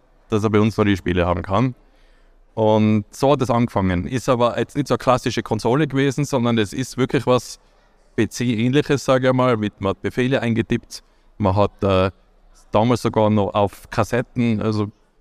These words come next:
wie man es im Walkman gehabt hat, waren Spiele drauf, man hat die dann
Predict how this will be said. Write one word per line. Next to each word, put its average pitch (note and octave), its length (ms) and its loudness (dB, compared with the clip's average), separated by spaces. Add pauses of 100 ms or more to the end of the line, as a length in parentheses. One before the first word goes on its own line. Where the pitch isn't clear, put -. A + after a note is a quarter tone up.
(100)
wie A#2 100 -2
man A#2 60 2
es G#2+ 100 -4
im G#2+ 140 0
Walkman B2+ 380 0
gehabt B2+ 240 0
hat, A#2+ 140 -2
waren G#2 260 2
Spiele C3+ 680 0 (140)
drauf, B2+ 560 -2 (140)
man G2 100 -2
hat - 80 -8
die G#2+ 80 4
dann G2+ 240 0